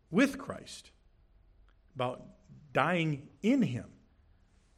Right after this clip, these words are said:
being alive in him, rising with him, all those different things, then you would think, I hope you think,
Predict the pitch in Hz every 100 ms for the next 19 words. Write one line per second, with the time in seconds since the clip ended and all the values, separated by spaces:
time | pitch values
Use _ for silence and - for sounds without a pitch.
0 | _ _ _ 135 151 147 135 165 185 175
1 | 175 254 240 143 92 90 98 120 190 262
2 | 190 131 95 - 131 294 - 127 - -
3 | _ _ 151 196 190 175 180 143 123 220
4 | 277 104 104 - - _ _ - _ -
5 | 156 151 156 135 127 240 175 - - -
6 | - _ - - _ _ - 87 143 143
7 | - 95 85